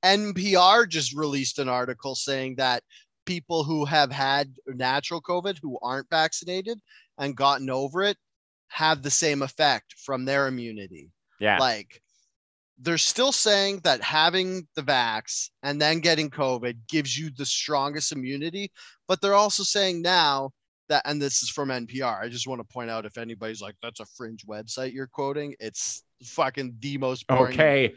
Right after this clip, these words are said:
Speaker 2: leftist. Okay,
Speaker 1: <laughs>
Speaker 2: why don't you go listen to N P R
Speaker 1: Yeah.
Speaker 2: in communist China?
Speaker 1: And they're saying
Speaker 2: Fucking
Speaker 1: now
Speaker 2: tanky.
Speaker 1: the science is starting to show that natural immunity lasts a few years,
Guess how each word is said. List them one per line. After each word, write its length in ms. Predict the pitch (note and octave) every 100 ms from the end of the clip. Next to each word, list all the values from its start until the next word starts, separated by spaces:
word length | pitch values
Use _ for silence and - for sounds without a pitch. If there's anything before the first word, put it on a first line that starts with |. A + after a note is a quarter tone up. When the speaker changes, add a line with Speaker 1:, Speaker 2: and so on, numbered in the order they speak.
| _ -
Speaker 2:
leftist. 760 | G#2+ A2 A2 - A#2 B2+ - - _ _ -
Okay, 560 | C3+ C3 C3 D3+ C3+ G#2+
Speaker 1:
<laughs> 60 | G#2
Speaker 2:
why 140 | C3+
don't 140 | C3 D3
you 60 |
go 160 | C#3+ C#3+
listen 360 | C#3 C3+ D3 C#3
to 80 |
N 220 | C#3 C#3+ C3+
P 80 |
R 300 | F#3 C#3 C#3
Speaker 1:
Yeah. 40 | C3+
Speaker 2:
in 60 |
communist 720 | B2 D#3+ D3 D3+ D3+ D3+ C#3+ -
China? 600 | F3 E3 D#3 G2+ E2+ - _ _ _ G#3
Speaker 1:
And 140 | A3+
they're 140 | B3+ C#4+
saying 240 | D#4 C#4 G#3+
Speaker 2:
Fucking 80 |
Speaker 1:
now 420 | G#3+ A3 G3 F3+ F#3
Speaker 2:
tanky. 180 | A#2+ - _ -
Speaker 1:
the 100 | E3+
science 460 | - F3+ F3+ G3 G3+
is 100 | -
starting 400 | G#3 G3 F#3+ F3
to 60 |
show 520 | - G#3+ F#3 D3+ C#3+ - _ _
that 180 | D3 D#3+
natural 460 | E3 E3 F3+ F#3 E3+
immunity 540 | F3+ G3 F3+ C#3 C3+
lasts 440 | C3 D3 C#3+ C#3+ -
a 160 | D#3+ D#3
few 420 | - - A3 A#3
years, 960 | G3 F#3+ G#3+ G#3+ D3 G2 E2+ - -